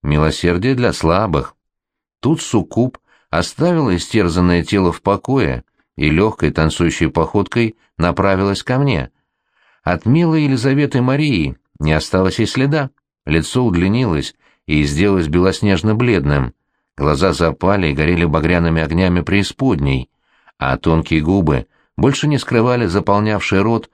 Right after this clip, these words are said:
острые иглы зубов. Забрызганный кровью халат при каждом шаге распахивался, тогда становились видны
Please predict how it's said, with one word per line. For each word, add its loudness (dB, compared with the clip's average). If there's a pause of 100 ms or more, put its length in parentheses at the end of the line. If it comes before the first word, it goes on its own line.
(300)
острые 2
иглы 2
зубов. 0 (800)
Забрызганный 2
кровью 0
халат -2 (420)
при 0
каждом 2
шаге 0
распахивался, -2 (420)
тогда 0
становились 0
видны 0